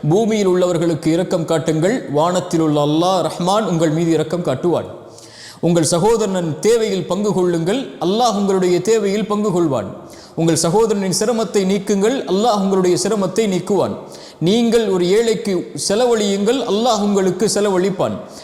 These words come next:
நீங்கள் பிறருடைய பாவத்தை மன்னியுங்கள், அல்லாஹ் உங்களுடைய பாவத்தை மன்னிப்பான்.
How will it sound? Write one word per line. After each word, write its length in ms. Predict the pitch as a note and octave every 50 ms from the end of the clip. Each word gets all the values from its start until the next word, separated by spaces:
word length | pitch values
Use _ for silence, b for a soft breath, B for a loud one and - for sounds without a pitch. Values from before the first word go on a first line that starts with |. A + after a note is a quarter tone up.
| B B -
நீங்கள் 440 | D#3 F3 G#3+ B3+ A#3+ A#3 A#3+ A#3 F3+
பிறருடைய 520 | D#3 G#3 A3 A3+ G#3+ G#3+ G3 G3+ F#3 -
பாவத்தை 460 | - F#3+ G3+ A3 A3 G#3 G#3+ G#3+ G3
மன்னியுங்கள், 600 | F3+ F3 F3+ G3 G#3 G3+ F#3+ F#3 F#3 F#3 A3 A#3 E3 F#3
அல்லாஹ் 300 | G#3 A3+ B3 B3 A3+ G#3
உங்களுடைய 460 | G#3+ G#3+ G#3 G#3 G3+ F#3+ F#3+ F3+ -
பாவத்தை 460 | F#3+ F#3 G3+ G#3 G3+ F#3 G3 A3 A3+
மன்னிப்பான். 520 | G3+ F#3+ F#3 F#3 G3 F#3+ F#3+ E3 C3 A2